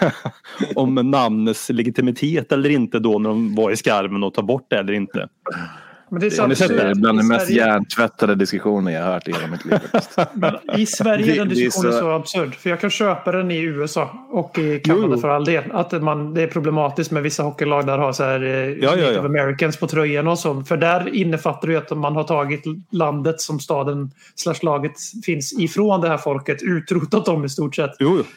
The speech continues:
Speaker 2: Och sen kulturellt approprierat det coola. Men S-, Sverige har aldrig haft några indianer.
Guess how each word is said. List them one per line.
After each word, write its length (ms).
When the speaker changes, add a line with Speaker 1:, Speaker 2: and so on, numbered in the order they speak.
Speaker 2:
Och 100
sen 360
kulturellt 480
approprierat 640
det 60
coola. 420
Men 280
S-, 260
Sverige 640
har 260
aldrig 320
haft 240
några 180
indianer. 540